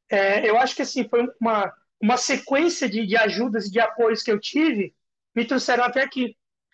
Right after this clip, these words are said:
Ah, o resultado é que eu terminei a L L M, eu consegui entrar no M B A agora,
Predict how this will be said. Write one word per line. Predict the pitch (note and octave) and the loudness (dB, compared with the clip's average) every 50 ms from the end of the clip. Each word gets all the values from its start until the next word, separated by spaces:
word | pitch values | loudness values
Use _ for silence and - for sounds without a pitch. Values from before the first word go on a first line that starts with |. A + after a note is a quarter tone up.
| _ _ _ _ _ - | _ _ _ _ _ 0
Ah, | A3 G#3+ G#3+ G#3+ A3 | 2 4 4 4 4
o | - A#3 | 4 2
resultado | A3+ B3 C4 B3 C4 - - B3+ D4 D4+ C4 | 2 2 2 0 -2 -2 0 0 2 2 0
é | C#4 - | -2 -2
que | - B3+ | 0 -2
eu | A#3+ A#3 | -2 0
terminei | C4 B3 A#3+ A#3+ A#3+ A#3 | 0 -2 0 2 2 2
a | |
L | A3+ A3 | 4 4
L | G#3+ G3+ G3+ | 4 4 2
M, | A3 D4 E4 D#4 A#3 - _ _ _ _ _ - | 2 2 0 -2 -4 -8 _ _ _ _ _ -10
eu | - | -6
consegui | - C#4 C4+ - - - | -4 -2 -2 -2 -2 -2
entrar | C#4 B3 G#3 B3+ C4 | -4 -2 0 0 0
no | B3+ C4 | 2 2
M | B3 B3 A3+ | 2 2 0
B | F#3+ A3+ A3+ A3 A3 A3 | 0 0 2 2 4 4
A | G#3+ | 2
agora, | G3+ F#3+ G3+ G#3+ B3 F4 E4+ | 2 2 2 2 2 0 -2